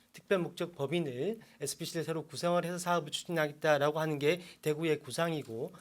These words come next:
대구시의 구상에서 뭐 엘에이치라든지 공항공사 같은 기업들이 참여해 주면 좋겠다라는 게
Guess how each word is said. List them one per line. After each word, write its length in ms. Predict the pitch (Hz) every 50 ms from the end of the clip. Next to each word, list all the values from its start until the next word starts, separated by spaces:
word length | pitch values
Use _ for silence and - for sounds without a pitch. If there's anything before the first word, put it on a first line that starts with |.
| - - - - -
대구시의 480 | - 170 170 185 185 185 190 175 175
구상에서 640 | - 127 - 175 185 180 170 156 - 170 170 185 190 185 - - - -
뭐 120 | 143 147
엘에이치라든지 840 | 143 147 151 160 165 160 160 - 156 156 151 147 151 151 143 147 151
공항공사 460 | 139 143 139 139 143 147 151 147 156 147
같은 400 | 139 143 - 151 165 196 185 196
기업들이 420 | - 156 156 151 - 151 147 151
참여해 360 | 151 - 202 196 190 180 170
주면 260 | 180 - 165 165 170
좋겠다라는 800 | 165 - - - 165 160 - - 156 156 147 131 135 143 151 156
게 260 | 156 151 131 123 160